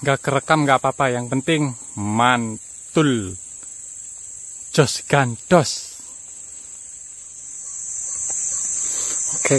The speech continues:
kawan-kawan. Ini spotnya udah yang ke sekian, sekian, sekian ya,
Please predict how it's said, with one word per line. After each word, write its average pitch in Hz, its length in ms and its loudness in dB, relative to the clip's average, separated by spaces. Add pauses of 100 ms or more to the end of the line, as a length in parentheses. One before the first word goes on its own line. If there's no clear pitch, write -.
kawan-kawan. 123 640 8 (1500)
Ini 123 640 4 (400)
spotnya 123 800 6
udah 113 320 4
yang 113 320 6
ke 113 320 4
sekian, 113 480 4
sekian, 113 400 2
sekian 113 480 8
ya, 107 160 2